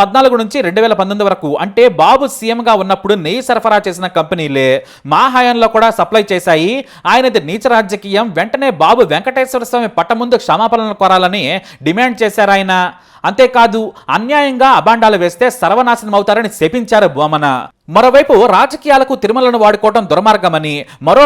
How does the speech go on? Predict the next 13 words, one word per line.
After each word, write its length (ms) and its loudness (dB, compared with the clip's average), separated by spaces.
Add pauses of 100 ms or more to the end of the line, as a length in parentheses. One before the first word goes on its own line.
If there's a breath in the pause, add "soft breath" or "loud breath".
మాజీ 300 2
చైర్మన్ 320 -2
వైవి 280 0
సుబ్బారెడ్డి 440 0
విమర్శించారు. 680 0 (440 soft breath)
రాజకీయ 500 0
లబ్ధి 300 -4
కోసం 280 -2 (140)
చంద్రబాబు 480 0
వెనకాడరు, 520 0 (400 soft breath)
ఎంత 100 -6 (100)
స్థాయికైనా 520 0
దిగజారుతారన్నారు. 880 2